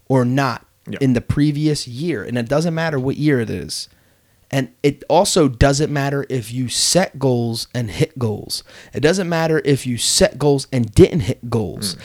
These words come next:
Speaker 1: It doesn't matter whether you never even set goals.
Speaker 2: Yeah.
Speaker 1: Whatever life you experience between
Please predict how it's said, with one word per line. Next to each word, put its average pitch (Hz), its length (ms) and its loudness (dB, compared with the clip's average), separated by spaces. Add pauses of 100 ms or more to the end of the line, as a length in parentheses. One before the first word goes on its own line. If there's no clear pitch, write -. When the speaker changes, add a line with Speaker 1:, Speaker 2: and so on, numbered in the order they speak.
(240)
Speaker 1:
It 139 120 2
doesn't 214 240 6
matter 180 240 4
whether 160 200 6
you 170 140 2
never 180 380 6
even 147 220 2
set - 400 0
goals. 110 500 -2
Speaker 2:
Yeah. 95 120 -8 (1700)
Speaker 1:
Whatever 175 440 6
life 170 540 2
you 139 220 4
experience 175 640 2
between 131 600 2